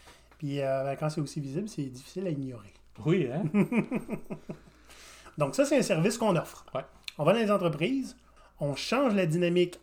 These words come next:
Speaker 1: entre les équipes et la direction pour créer un genre de contexte où ça, c'est possible.
Speaker 2: Ouais.
Speaker 1: Donc, euh,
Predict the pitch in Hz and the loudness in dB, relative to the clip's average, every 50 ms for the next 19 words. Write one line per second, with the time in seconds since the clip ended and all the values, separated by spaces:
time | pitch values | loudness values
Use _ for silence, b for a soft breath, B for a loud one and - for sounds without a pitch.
0 | - - 214 262 262 262 262 233 196 185 180 175 - 208 190 196 - - 220 208 | -6 -2 0 0 0 0 0 0 0 0 -2 0 0 0 0 0 0 0 0 2
1 | 208 185 160 151 151 135 135 127 - - 202 220 - B B B B - - 190 | 2 2 2 0 0 -2 -2 -4 -2 -2 -2 -4 -6 B B B B -2 -2 0
2 | - - - - - 226 240 254 220 175 139 165 190 180 160 - 147 127 - 202 | 0 -2 -6 -6 -2 0 0 2 2 2 2 2 2 0 0 -2 -4 -6 -6 -6
3 | 196 - - - - 208 202 - 156 - 139 - - 147 131 131 - - - - | -6 -6 -10 -6 -4 -4 -2 -2 -4 -4 -6 -10 -12 -14 -16 -18 -20 -20 -14 -10
4 | 127 139 - - - - - _ _ _ b b b b b b b b b b | -10 -10 -10 -12 -18 -20 -20 _ _ _ b b b b b b b b b b
5 | b b b b 165 165 165 160 160 - 165 156 151 147 143 143 139 139 | b b b b 4 6 6 6 4 4 6 6 6 6 6 4 4 2